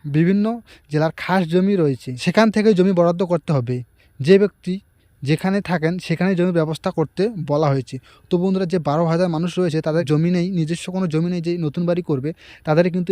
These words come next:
এই খাস জমিগুলো দেওয়া হবে, এখানে এমনটাই বলা হয়েছে। ত্রুটি মানতে নারাজ। তবে এই বিষয়ে কোনো প্রতিক্রিয়াগত ত্রুটি রয়েছে কিনা জানতে চাইলে পঞ্চায়েত মন্ত্রী জানিয়েছেন, কোনো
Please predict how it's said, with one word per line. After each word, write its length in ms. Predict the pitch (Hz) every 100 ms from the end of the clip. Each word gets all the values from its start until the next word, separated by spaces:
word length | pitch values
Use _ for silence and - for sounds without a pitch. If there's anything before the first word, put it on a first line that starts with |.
| 180
এই 60 | -
খাস 160 | - 165 147
জমিগুলো 320 | 165 165 175 147
দেওয়া 140 | 160
হবে, 140 | 156 170
এখানে 180 | 156 160 156
এমনটাই 320 | 151 156 180 147
বলা 160 | 147 156 147
হয়েছে। 320 | 151 - 127 123 -
ত্রুটি 220 | 190 247
মানতে 200 | 233 220 226
নারাজ। 240 | 131 135 - - -
তবে 120 | 160 196
এই 80 | 220 208
বিষয়ে 220 | 196 226 202
কোনো 140 | 208 233 - - _ -
প্রতিক্রিয়াগত 640 | 180 214 - 220 202 180 214 180
ত্রুটি 240 | 180 214 185
রয়েছে 220 | 180 190 185
কিনা 160 | 185 170
জানতে 220 | 160 160 196
চাইলে 200 | 180 160 214 _ -
পঞ্চায়েত 360 | 175 180 214 202
মন্ত্রী 180 | 208 196 202
জানিয়েছেন, 320 | 202 190 185 220 _ _ _ _ - 185
কোনো 200 | 190